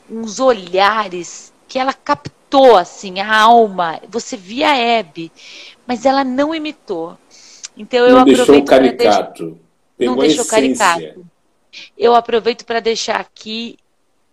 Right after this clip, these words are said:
Speaker 1: a minha profunda admiração por essa grande artista chamada Andréa Beltrão. E o filme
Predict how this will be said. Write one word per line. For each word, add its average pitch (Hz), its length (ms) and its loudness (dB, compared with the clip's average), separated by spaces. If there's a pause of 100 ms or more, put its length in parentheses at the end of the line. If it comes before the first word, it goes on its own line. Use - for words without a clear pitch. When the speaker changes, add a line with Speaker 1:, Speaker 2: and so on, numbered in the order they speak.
(140)
Speaker 1:
a 185 80 -4
minha 220 180 -6
profunda 240 480 -2
admiração 208 960 -4 (640)
por 202 120 -4
essa 196 280 -2
grande 226 440 -2
artista 202 680 -8
chamada 190 440 -4
Andréa 185 280 -2
Beltrão. 185 800 -6 (680)
E 196 500 -8
o 196 60 -2
filme 226 600 -6